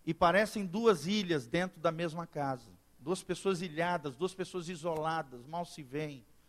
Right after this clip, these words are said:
mal se conversam. Entram e saem da casa sem ter comunicação. Tudo isso, muitas vezes, por causa de questões de adultério dentro do casamento.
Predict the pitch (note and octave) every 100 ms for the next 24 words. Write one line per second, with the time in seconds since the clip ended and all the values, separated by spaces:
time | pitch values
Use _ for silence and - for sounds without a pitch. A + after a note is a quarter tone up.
0 | - - - - C3 E3 F#3+ F#3 - -
1 | F3+ D3+ E3 E3 D3+ - - - - -
2 | - - - F#3+ A3+ A3 G3+ F#3+ - F#3+
3 | G3 F3 - F3 F#3 F#3 E3 F#3+ F#3 -
4 | _ - - - G#3+ A3 - G3+ G3 F#3
5 | F#3 F3+ F3+ - D#3 - D#3 C#3 A#2+ -
6 | - - - - - - - F3+ E3+ F3+
7 | G3+ G3 - G#3+ - - - _ - -
8 | D3 F#3 A#3+ B3 F3+ B2 D3+ E3+ F3 D#3
9 | F3 - - - - D#3 - D#3 D#3 C#3
10 | D3 C#3+ D3 C3 - C#3+ D3 D3 - -
11 | _ - - A#2+ C#3+ C#3 C3 C3+ C3+ B2+
12 | B2+ C3 B2 - B2 B2 A2+ G2